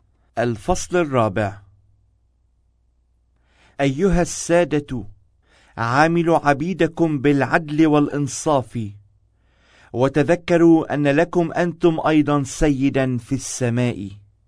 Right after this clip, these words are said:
واظبوا على الصلاة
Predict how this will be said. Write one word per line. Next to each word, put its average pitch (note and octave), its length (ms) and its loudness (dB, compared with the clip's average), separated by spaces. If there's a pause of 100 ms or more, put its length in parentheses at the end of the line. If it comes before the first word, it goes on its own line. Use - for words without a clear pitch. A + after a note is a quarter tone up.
(1900)
واظبوا G3 640 2
على E3 220 2
الصلاة D#3+ 580 0